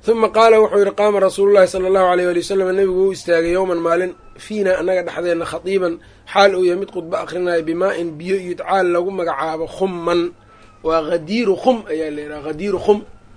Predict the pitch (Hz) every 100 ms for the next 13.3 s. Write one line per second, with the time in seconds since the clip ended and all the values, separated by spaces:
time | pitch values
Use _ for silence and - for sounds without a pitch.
0 | - - - - 147 165 226 214 175 175
1 | 175 196 202 175 175 202 - 143 160 156
2 | 160 170 160 143 151 139 185 139 156 143
3 | 185 175 160 - 156 170 156 139 127 143
4 | 131 160 - - - - - - - 151
5 | 170 156 202 196 170 196 180 190 185 170
6 | 165 151 180 170 151 147 135 131 117 -
7 | - - - - - 202 175 180 175 156
8 | - 127 - 123 - - - - - -
9 | - - - 180 160 - - - 208 190
10 | 180 170 - 151 139 185 - 165 160 156
11 | 196 208 180 - 190 - 139 160 139 156
12 | 147 131 - 139 131 156 143 - - 139
13 | - 127 113